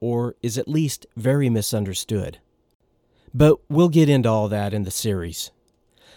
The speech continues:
Like the physical realm we live in, the supernatural realm was created,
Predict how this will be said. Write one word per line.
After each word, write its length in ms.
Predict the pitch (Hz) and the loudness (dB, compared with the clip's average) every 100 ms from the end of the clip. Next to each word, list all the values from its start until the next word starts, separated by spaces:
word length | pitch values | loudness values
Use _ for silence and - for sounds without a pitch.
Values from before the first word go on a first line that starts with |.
| _ _ - | _ _ 2
Like 220 | 175 - | 2 2
the 100 | 220 | -2
physical 500 | - 208 196 190 147 | 4 4 4 2 2
realm 280 | 131 127 113 | 2 2 0
we 80 | |
live 260 | 107 110 98 | 0 -2 0
in, 300 | 98 90 95 _ - | -2 -4 -8 _ -4
the 140 | 131 | -4
supernatural 840 | - 180 185 156 139 135 - 127 | 2 2 2 2 2 0 -2 -2
realm 260 | 104 101 98 | -2 -2 -2
was 160 | 104 - | -4 -6
created, 680 | - 143 143 143 104 85 | -6 -2 0 0 -2 -6